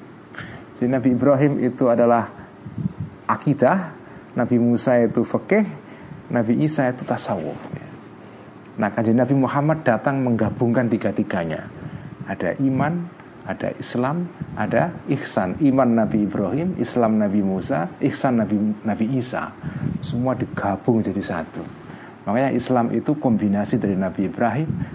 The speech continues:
Nabi Musa, Nabi Isa. Ada unsur Nabi Ibrahim, ada unsur keyahudian, ada unsur kekristenan. Semua digabung. Keren sekali, kan?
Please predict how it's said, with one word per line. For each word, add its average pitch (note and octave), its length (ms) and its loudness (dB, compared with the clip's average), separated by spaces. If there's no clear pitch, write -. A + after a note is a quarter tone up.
Nabi F2+ 240 -2
Musa, A2 400 -2
Nabi F#2 320 -2
Isa. E2 240 -8
Ada A2+ 320 0
unsur A#2 640 0
Nabi A2 320 0
Ibrahim, C3+ 480 0
ada G#2+ 320 -2
unsur A#2 320 0
keyahudian, C3 800 2
ada A2 240 0
unsur A#2 240 0
kekristenan. A#2+ 720 -2
Semua C3+ 400 0
digabung. G2+ 560 -4
Keren A2 260 0
sekali, A#2 400 2
kan? F2 160 -4